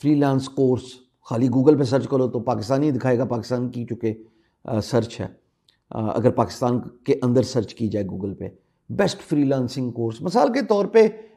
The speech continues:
बेशुमार कीवर्ड्स हैं जो कि रेलिवेंट कीवर्ड्स हैं जिन पे मैं रैंक कर सकता हूँ। बेशुमार। कैसे? वापस लेके जा रहा हूँ ये सारे,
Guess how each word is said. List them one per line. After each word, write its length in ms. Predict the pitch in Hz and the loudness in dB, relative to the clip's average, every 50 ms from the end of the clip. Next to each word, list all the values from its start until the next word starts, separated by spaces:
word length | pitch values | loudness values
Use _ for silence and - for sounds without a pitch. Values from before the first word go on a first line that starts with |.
| _ _ | _ _
बेशुमार 760 | 120 110 196 220 233 226 233 - - 185 180 190 214 247 254 233 | 2 12 12 12 12 12 10 8 6 6 8 10 10 10 10 8
कीवर्ड्स 560 | 180 - 190 180 160 143 143 127 117 - 110 | 6 4 0 2 6 6 6 6 4 -2 -4
हैं 260 | 107 113 131 135 123 | -6 -6 -6 -8 -8
जो 100 | 110 110 | -8 -4
कि 120 | - 135 | -2 0
रेलिवेंट 460 | 117 110 120 120 131 143 139 143 139 - | 2 2 2 4 4 2 2 0 -2 -2
कीवर्ड्स 340 | 123 120 113 117 113 117 | -2 0 0 0 0 0
हैं 100 | 127 120 | -4 -4
जिन 140 | 104 107 101 | -4 -4 -4
पे 80 | 98 113 | -4 -6
मैं 180 | 101 104 104 | -4 -4 -6
रैंक 300 | 101 101 92 92 92 - | -6 -6 -8 -8 -8 -12
कर 60 | - - | -12 -16
सकता 200 | - - 160 170 | -14 -2 0 0
हूँ। 80 | 156 | 0
बेशुमार। 420 | - - - 113 98 - - - _ _ _ _ _ - | 2 0 -2 -2 -2 -4 -8 -14 _ _ _ _ _ 0
कैसे? 480 | 131 135 135 135 - 202 185 - - _ _ _ _ _ _ | 0 0 0 0 -6 -6 -6 -8 -18 _ _ _ _ _ _
वापस 420 | 117 120 135 135 135 - 175 175 160 | 2 2 2 2 2 0 -4 0 0
लेके 220 | 135 117 123 123 | -2 0 0 0
जा 160 | 107 110 107 | 0 2 0
रहा 100 | 110 117 | 0 0
हूँ 80 | 127 139 | 0 0
ये 60 | 165 | -2
सारे, 560 | 160 - - - 151 165 156 127 101 - - | -2 -2 0 2 4 6 6 4 2 0 -6